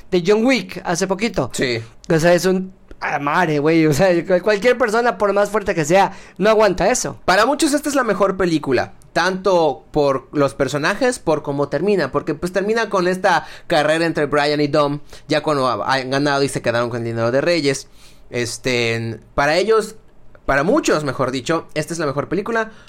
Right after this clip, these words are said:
Speaker 2: por muchas cosas. De ahí viene, digamos, la piedrita,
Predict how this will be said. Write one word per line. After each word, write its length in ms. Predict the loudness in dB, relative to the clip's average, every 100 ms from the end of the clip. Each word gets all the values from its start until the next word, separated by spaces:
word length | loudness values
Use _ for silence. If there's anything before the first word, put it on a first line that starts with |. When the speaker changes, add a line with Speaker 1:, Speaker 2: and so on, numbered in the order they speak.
| -20 -2
Speaker 2:
por 160 | -2 0
muchas 300 | -4 -6 -10
cosas. 300 | -12 -14 -20 -20 -16
De 160 | -2 2
ahí 220 | 4 2
viene, 600 | 2 2 2 0 0 -2 -12 -20 -4
digamos, 460 | 0 2 0 -2 -4
la 240 | -2 -2
piedrita, 800 | 0 2 2 -2 -4 -4 -4 -6